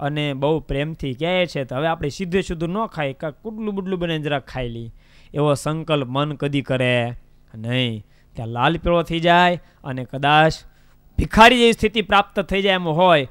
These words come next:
તો કરી દે, પણ ફેરફાર કરે નહીં, કોઈની છાયામાં દબાય નહીં. જેમ અભયસિંહ, બહુ પ્રસિદ્ધ પ્રસંગ છે, વિભા જામે જામનગરમાં તેડાવ્યા, વાઘજી ખવાચેવી કાન ભંભેરણી કરેલી કે જ્યારથી સ્વામિનારાયણનો થયો ને ત્યારથી હાવ બગડી ગયો, કોઈને માનતો જ નથી. વિભા જેમ કે હોતા છે.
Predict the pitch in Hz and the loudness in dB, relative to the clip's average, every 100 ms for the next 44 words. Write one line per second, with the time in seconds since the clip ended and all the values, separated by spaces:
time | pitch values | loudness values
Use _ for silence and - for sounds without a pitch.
0 | - _ - 147 190 233 226 202 165 151 | -12 _ -10 -2 4 4 6 6 6 0
1 | 139 165 170 170 156 147 143 135 135 190 | -2 -2 0 2 0 0 -4 -4 -4 -2
2 | 226 190 _ _ 165 160 151 - 143 147 | -4 -6 _ _ -6 -4 -4 -2 2 2
3 | 147 131 139 135 131 127 127 143 135 127 | 0 -4 0 2 2 2 -4 -6 -6 -2
4 | 160 165 170 196 226 - 139 113 - - | -2 0 6 8 8 4 -6 -8 -14 -20
5 | _ - - 254 - - 233 156 165 151 | _ -20 -8 -6 -4 -2 -4 -4 -4 -4
6 | 143 131 135 120 - _ 151 151 156 151 | -8 -8 -10 -12 -12 _ -6 2 2 2
7 | 156 143 139 151 156 143 147 147 190 190 | 0 -2 -2 -2 -4 -6 -8 -6 -2 0
8 | 135 117 - _ _ 135 147 165 147 - | 0 -4 -12 _ _ 0 2 2 -2 -4
9 | 160 156 151 135 160 170 151 156 160 156 | -2 -2 -4 -2 -2 0 -2 -2 -2 -4
10 | 147 190 170 127 - _ - 135 151 165 | -4 -2 -2 -4 -8 _ -10 -2 -2 -2
11 | 151 123 151 170 170 165 156 - 175 160 | -6 -4 -4 -4 -6 -6 -8 -6 -6 -6
12 | 151 147 135 180 175 180 180 139 123 - | -6 -6 -2 -2 -2 -2 -4 -4 -6 -6
13 | 147 139 175 190 196 170 160 127 131 147 | -6 -4 -4 -4 -6 -6 -8 -10 -6 -4
14 | 151 156 147 143 160 180 175 190 | -2 -4 -4 -4 0 -2 -4 -10